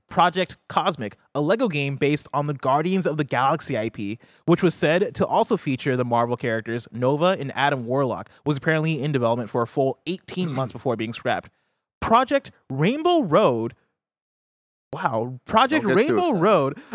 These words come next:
Speaker 1: a non-Lego, uh, shooter featuring Warner Brothers I P, uh, including D C, Rick and Morty, uh, Looney Tunes. Oh, okay, well, why would you make the project name
Speaker 2: I
Speaker 1: that if
Speaker 2: don't
Speaker 1: it's not a Mario Kart related thing? God damn it. Uh, Netflix's Stranger Things, et cetera. All right, cool. And then a mobile port of Lego Worlds.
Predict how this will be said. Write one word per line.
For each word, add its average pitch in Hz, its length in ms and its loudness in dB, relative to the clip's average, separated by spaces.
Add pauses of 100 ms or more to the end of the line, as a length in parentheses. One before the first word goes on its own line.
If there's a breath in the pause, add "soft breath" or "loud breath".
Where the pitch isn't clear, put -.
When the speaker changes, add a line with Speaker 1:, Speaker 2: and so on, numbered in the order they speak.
Speaker 1:
a 170 80 4
non-Lego, 185 1040 2
uh, 143 340 2
shooter 160 440 2
featuring 143 480 0
Warner 139 240 2
Brothers 123 300 0
I 113 140 0
P, 110 300 -4 (240 soft breath)
uh, 117 220 4
including 131 360 -2
D 156 160 -2
C, 135 460 -4
Rick 135 160 -2
and 135 100 -6
Morty, 110 340 -2 (560)
uh, 113 320 0
Looney 131 280 -4
Tunes. 117 420 -6 (200)
Oh, 233 140 4
okay, 151 140 0
well, 269 300 4
why 302 80 6
would 339 80 2
you 269 60 -4
make 254 100 -2
the 214 80 0
project 175 320 2
name 135 120 -6
Speaker 2:
I - 20 -16
Speaker 1:
that 117 140 -4
if 117 60 -2
Speaker 2:
don't 104 80 -2
Speaker 1:
it's 220 100 0
not 196 140 6
a 160 40 -2
Mario 160 200 4
Kart 151 160 0
related 147 280 0
thing? 143 180 0
God 139 160 2
damn 127 160 -2
it. 139 100 -10 (180 loud breath)
Uh, 170 160 6
Netflix's 196 440 2
Stranger 147 260 0
Things, 139 320 -2
et 117 80 -6
cetera. 107 420 -2 (120)
All 147 60 2
right, 127 140 2
cool. 101 200 -10 (200 loud breath)
And 175 120 4
then 190 80 6
a 190 40 6
mobile 196 240 8
port 180 280 4
of 139 180 0
Lego 135 220 2
Worlds. 113 400 -2